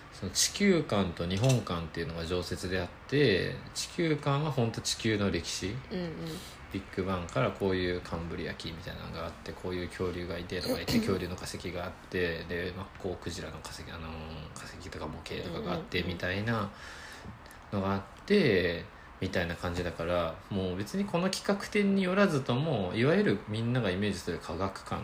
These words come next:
Speaker 1: としての
Speaker 2: うん。
Speaker 1: コレクションがもう膨大にあるわけよ。
Speaker 2: うんうん。
Speaker 1: で、これの刷新を図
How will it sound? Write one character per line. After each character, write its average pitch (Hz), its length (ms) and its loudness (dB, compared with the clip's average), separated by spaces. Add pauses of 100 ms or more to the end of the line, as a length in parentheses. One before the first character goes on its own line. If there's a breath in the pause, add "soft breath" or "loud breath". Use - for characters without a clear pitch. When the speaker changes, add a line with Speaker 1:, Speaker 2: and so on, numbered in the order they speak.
(120)
Speaker 1:
と - 60 -8
し - 140 -6
て 82 100 -4
の 90 340 -2
Speaker 2:
う 175 260 -2
ん。 - 40 -10
Speaker 1:
コ 110 80 2
レ 123 100 6
ク - 80 -4
シ - 120 0
ョ 123 40 4
ン 120 80 2
が 117 80 2
も 107 140 2
う 85 40 2
膨 101 260 4
大 131 140 6
に 131 80 4
あ 123 80 4
る - 80 0
わ - 100 -6
け - 100 -8
よ。 71 60 -10 (140)
Speaker 2:
う - 40 -2
ん 196 40 0
う - 20 0
ん。 180 40 -4 (720)
Speaker 1:
で、 - 80 0
こ - 160 2
れ 233 120 6
の 233 80 4
刷 170 200 -4
新 196 460 2
を 214 80 0
図 165 120 -4